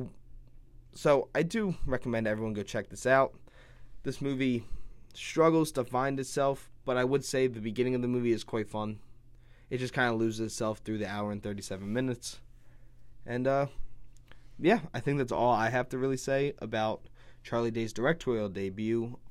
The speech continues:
Fool's Paradise, which is in theaters now. So thank you guys for tuning in for another Film Spotlight episode.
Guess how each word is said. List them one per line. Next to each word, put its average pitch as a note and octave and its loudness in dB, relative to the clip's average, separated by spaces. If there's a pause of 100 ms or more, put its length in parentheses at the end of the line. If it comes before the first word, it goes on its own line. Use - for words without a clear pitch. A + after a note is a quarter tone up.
Fool's E3 0
Paradise, G#2+ -6 (440)
which A2+ -4
is G#2+ -4
in A#2+ -4
theaters C3+ -6
now. F3 -2 (640)
So A2+ 0
thank A#2 -4
you A#2+ -8
guys A2 -2
for G#2 -6
tuning A2+ -4
in A2+ -4
for - -8
another G#2+ 0
Film D3+ -2
Spotlight F#2 -6
episode. C3 -6